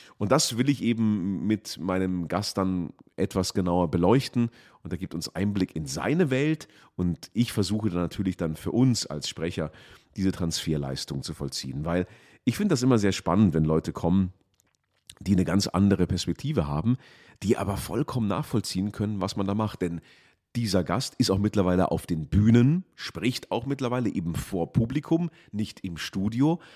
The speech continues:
aber muss eben mittlerweile auch mit seiner Stimme arbeiten. Was ich auch spannend finde von einem Piloten, der jetzt auf der Bühne zu Leuten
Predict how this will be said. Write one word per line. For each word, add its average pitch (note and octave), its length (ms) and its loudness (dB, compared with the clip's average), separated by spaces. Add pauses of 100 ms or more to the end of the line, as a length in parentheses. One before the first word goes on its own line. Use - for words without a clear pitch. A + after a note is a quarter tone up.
(300)
aber G2+ 220 -2
muss A#2+ 240 2
eben F2+ 240 0
mittlerweile A2 500 0
auch F#2 160 2
mit A2+ 140 0
seiner F2+ 260 0
Stimme F#2+ 380 2 (160)
arbeiten. F2 640 2 (360)
Was F#2 140 -4
ich F2+ 160 -6
auch C#3 160 2
spannend D2+ 380 -6
finde G2 260 0
von F2 440 0
einem F2 240 -6
Piloten, A#2+ 600 0 (920)
der G#2 180 -4
jetzt G2 200 0
auf G#2 160 2
der A2+ 100 6
Bühne G2 300 2
zu - 140 -2
Leuten F#2 460 0